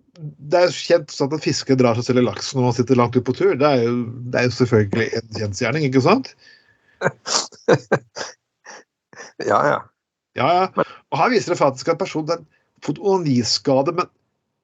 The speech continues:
Speaker 1: lungeskade mens han onanerte. Det er fra Sveits.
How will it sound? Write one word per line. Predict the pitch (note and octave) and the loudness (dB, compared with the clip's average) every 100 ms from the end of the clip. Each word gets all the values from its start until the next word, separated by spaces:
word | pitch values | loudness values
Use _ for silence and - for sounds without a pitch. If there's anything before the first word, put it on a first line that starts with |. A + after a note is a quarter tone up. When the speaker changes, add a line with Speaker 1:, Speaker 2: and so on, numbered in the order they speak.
| _ _ _ _ _ | _ _ _ _ _
Speaker 1:
lungeskade | E3 G3+ G#3 C3 G2 G2+ - - B2+ D#3+ | -2 0 0 -2 -4 -6 -6 0 0 2
mens | D3 B2+ | 0 0
han | D#3+ | -2
onanerte. | E3+ F3 F3 D#3+ - B3+ | -2 0 0 0 0 0
Det | - _ C#3+ | -2 _ -8
er | |
fra | D#3 | -6
Sveits. | G3+ A#3+ - | -4 -6 -8